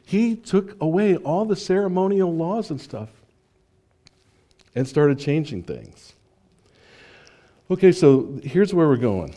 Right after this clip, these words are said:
We're gonna consider again this past, present, future scenario of our go-, of our, the gospel of our salvation. But today I wanna specifically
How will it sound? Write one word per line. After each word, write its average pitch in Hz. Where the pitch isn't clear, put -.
We're 127
gonna 151
consider 139
again 107
this 98
past, 143
present, 117
future 120
scenario 110
of 98
our 90
go-, 95
of 101
our, 90
the 95
gospel 101
of 95
our 98
salvation. 98
But 110
today 123
I 123
wanna 113
specifically 104